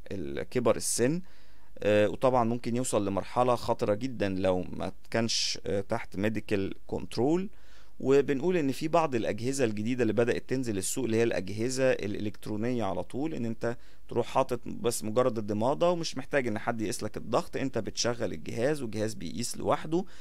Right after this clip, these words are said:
بس طبعًا الاجهزه دي ما بتبقاش دقيقه قوي زي الاجهزه اللي هي الميركوريك اللي هي فيها الزئبق.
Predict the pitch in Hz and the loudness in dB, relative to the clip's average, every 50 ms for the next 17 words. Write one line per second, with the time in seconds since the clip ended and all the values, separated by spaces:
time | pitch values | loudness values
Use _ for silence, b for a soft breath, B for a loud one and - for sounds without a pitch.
0 | B B - - 175 180 - - 175 170 165 156 156 131 95 107 104 104 127 135 | B B 0 2 2 2 4 4 4 4 4 4 4 2 2 0 2 2 0 0
1 | 123 110 117 123 120 113 - - - 85 107 123 120 107 92 - - 113 117 - | 0 0 0 0 0 0 0 -2 2 2 2 2 2 0 0 0 2 0 0 0
2 | - 110 - - - 117 120 117 120 117 b b b b b - - 107 110 110 | 2 0 2 4 4 4 6 4 2 0 b b b b b -4 2 6 6 6
3 | 113 110 101 - - 95 87 69 85 92 101 104 107 101 101 92 85 - - 101 | 6 4 2 0 -2 0 0 0 -2 0 0 0 2 2 2 2 2 0 0 2
4 | 98 95 87 82 87 82 - - - - 110 104 - - 90 110 101 98 101 98 | 2 2 2 0 -2 -4 -4 -2 -2 -2 -2 -2 -4 -4 -2 -2 0 2 2 0
5 | 98 - 107 110 117 120 104 - - - 113 110 101 - - - - | 0 0 -2 -2 -2 -2 -4 -4 -2 -2 -2 -2 -2 -4 -6 -6 -8